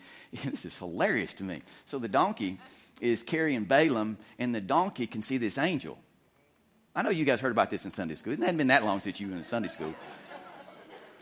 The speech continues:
And so, so Balaam is, is, uh, the donkey can see the angel that's trying to keep Balaam from making the bad decision. And so the, the donkey just lays down.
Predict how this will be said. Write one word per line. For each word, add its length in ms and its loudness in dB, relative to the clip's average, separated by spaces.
And 120 6
so, 380 10
so 300 6
Balaam 680 8
is, 460 6
is, 320 2
uh, 80 0
the 160 4
donkey 420 8
can 140 0
see 160 2
the 240 2
angel 440 6
that's 160 2
trying 300 2
to 60 0
keep 560 -4
Balaam 480 8
from 240 2
making 280 4
the 60 4
bad 260 6
decision. 680 2
And 140 0
so 200 4
the, 140 2
the 180 -2
donkey 400 4
just 180 2
lays 280 6
down. 320 2